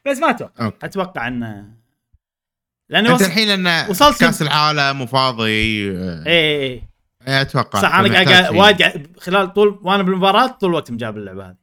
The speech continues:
Speaker 2: أوكي.
Speaker 1: فممكن،
Speaker 2: أوكي.
Speaker 1: صح، ممكن هذه شغلة يعني أثرت.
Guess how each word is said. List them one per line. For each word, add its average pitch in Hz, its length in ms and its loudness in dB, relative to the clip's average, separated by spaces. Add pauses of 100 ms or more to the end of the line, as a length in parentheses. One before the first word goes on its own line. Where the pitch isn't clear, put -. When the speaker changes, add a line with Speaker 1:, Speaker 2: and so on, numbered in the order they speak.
(640)
Speaker 2:
أوكي. 127 260 -2
Speaker 1:
فممكن، 180 340 -2
Speaker 2:
أوكي. - 100 -6
Speaker 1:
صح، 135 140 -4
ممكن 143 300 -8
هذه 127 220 -6
شغلة 101 340 -12
يعني 92 420 -18
أثرت. 110 300 -18